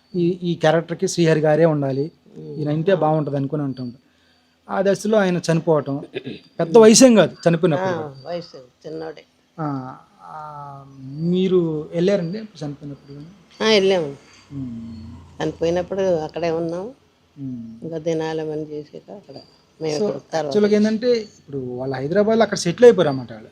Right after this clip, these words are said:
Speaker 1: అంతే కదా?
Speaker 2: మ్మ్, ఆ, సెటిల్ అయిపోయారు.
Speaker 1: అంటే పెద్ద కనెక్టివిటీ అనేది లేదు ఊరికి.
Speaker 2: మ్మ్.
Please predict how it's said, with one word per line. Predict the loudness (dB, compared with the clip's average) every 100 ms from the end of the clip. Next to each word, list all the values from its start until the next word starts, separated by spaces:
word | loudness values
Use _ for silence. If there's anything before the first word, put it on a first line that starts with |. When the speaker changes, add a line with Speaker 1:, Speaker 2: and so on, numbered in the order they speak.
| _
Speaker 1:
అంతే | -4
కదా? | -2 0
Speaker 2:
మ్మ్, | -2 -2
ఆ, | -2 -2
సెటిల్ | -6 -12 -10
అయిపోయారు. | -12 -8
Speaker 1:
అంటే | -6 -4 -6 -6
పెద్ద | -8 -4
కనెక్టివిటీ | 0 2 2 2 2 4
అనేది | 4 4 4 4
లేదు | 8 8 8 -2 -6
ఊరికి. | 0 0 -2
Speaker 2:
మ్మ్. | -16 -16 -18 -8 -6 -6